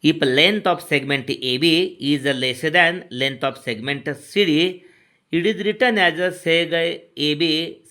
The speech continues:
seg A B less than seg C D or seg C D greater than seg A B. The comparison of segment depends upon their lengths, okay?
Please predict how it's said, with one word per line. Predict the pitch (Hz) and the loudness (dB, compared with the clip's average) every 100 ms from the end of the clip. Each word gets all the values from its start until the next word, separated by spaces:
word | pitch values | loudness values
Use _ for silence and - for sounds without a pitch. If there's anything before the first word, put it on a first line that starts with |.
| - | -20
seg | - 151 156 151 | -8 0 0 0
A | 147 135 | -2 -2
B | 139 185 202 190 - _ _ | 0 0 0 -6 -20 _ _
less | 120 123 139 147 156 151 151 | -10 -4 0 2 2 -2 -8
than | 113 131 139 143 139 | -6 -2 -2 -2 -8
seg | - 131 120 | -8 -8 -8
C | - 123 | -10 -4
D | 156 208 208 - _ | 2 0 0 -14 _
or | 127 156 | -4 0
seg | 185 - 156 151 | -2 -2 -4 -4
C | 123 | -8
D | 131 | -6
greater | 127 113 - 127 | -6 -8 -8 -6
than | 135 | -6
seg | 139 139 180 151 151 | -8 -8 -8 -8 -2
A | 185 | 0
B. | 185 175 175 - _ _ _ | 2 0 -4 -12 _ _ _
The | 147 | -8
comparison | 147 131 127 160 185 190 | -6 -6 -6 -4 -2 -2
of | 190 | -4
segment | - 160 143 147 143 107 | -4 -6 -4 -6 -8 -10
depends | 127 139 196 214 220 170 | -6 2 2 2 -2 -6
upon | 143 151 151 | -6 -6 -8
their | 160 170 | -8 -6
lengths, | 185 220 196 185 _ _ | -2 -2 -2 -10 _ _
okay? | 123 196 208 202 | -12 -6 -6 -6